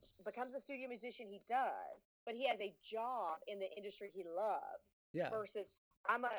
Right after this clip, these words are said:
Speaker 1: you know, I work as an iron, you know, I'm a, I'm a welder, which is nothing wrong being a welder. I'm a welder during the day and I'm trying to be a musician.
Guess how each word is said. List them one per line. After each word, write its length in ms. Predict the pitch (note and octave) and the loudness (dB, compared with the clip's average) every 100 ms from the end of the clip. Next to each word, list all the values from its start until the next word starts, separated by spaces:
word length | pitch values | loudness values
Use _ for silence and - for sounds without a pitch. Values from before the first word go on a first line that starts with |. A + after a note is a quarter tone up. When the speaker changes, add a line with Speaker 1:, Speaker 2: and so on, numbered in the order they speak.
| - | -4
Speaker 1:
you 160 | A3+ G#3 | -2 -2
know, 80 | |
I 160 | D3 G#3 | 2 0
work 160 | A#3+ A#3+ | 0 -2
as 80 | |
an 160 | G3+ F#3 - | 0 0 2
iron, 400 | G3 A#3 A#3 G#3+ - | 4 4 2 -2 -4
you 80 | |
know, 80 | G3 | -4
I'm 80 | G3 | -2
a, 80 | G#3+ | -4
I'm 160 | G3+ | -2
a 80 | G#3+ | 0
welder, 480 | G3 A#3+ C4 F#3+ F3 F#3 | 4 6 6 2 0 -4
which 80 | F#3+ | -8
is 100 | F#3 | -10
nothing 140 | F#3+ A#3 | -12 -10
wrong 80 | A#3 | -10
being 160 | A#3+ | -12
a 60 | A3+ | -2
welder. 400 | C#4 C#4+ E3+ D#3+ _ _ | 0 0 -2 -6 _ _
I'm 80 | A3 | -6
a 80 | G#3+ | 0
welder 400 | A#3+ D4 D4 A#3 | 4 6 4 2
during 160 | A3 G#3 | -2 2
the 20 | |
day 140 | G3+ | 2
and 40 | F#3 | 2
I'm 80 | F3+ | -2
trying 240 | A#3 C4+ | -4 -2
to 20 | |
be 60 | B3+ | -2
a 80 | G3+ | -2
musician. 400 | F#3+ F#3 F#3+ | 2 2 2